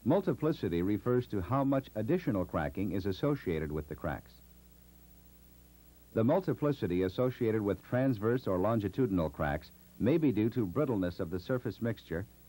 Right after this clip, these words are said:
and lack of continuous support of the surface. The lack of support is caused by weakening of the underlying material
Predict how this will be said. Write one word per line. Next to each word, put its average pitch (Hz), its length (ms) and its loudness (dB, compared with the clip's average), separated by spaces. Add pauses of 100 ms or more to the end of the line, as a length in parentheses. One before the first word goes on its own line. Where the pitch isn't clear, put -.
(120)
and 101 260 2
lack 113 320 0
of 110 140 -4
continuous 120 560 2
support 101 420 -2
of 71 80 -6
the 87 100 -4
surface. - 500 -6 (1400)
The 110 80 4
lack 160 260 2
of 127 140 -2
support 98 440 0
is 82 120 -2
caused 110 420 -2
by 90 140 2
weakening 107 480 0
of 98 120 0
the 101 140 -2
underlying 104 540 2
material 82 520 0